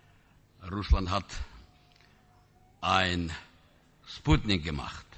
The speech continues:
Und Amerikaner haben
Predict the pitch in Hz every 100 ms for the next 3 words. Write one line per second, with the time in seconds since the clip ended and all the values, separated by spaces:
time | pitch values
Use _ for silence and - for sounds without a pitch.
0 | - - - - - - _ _ - -
1 | - - - - - - - 95 95 101
2 | 98 113 127 117 101 107 107 90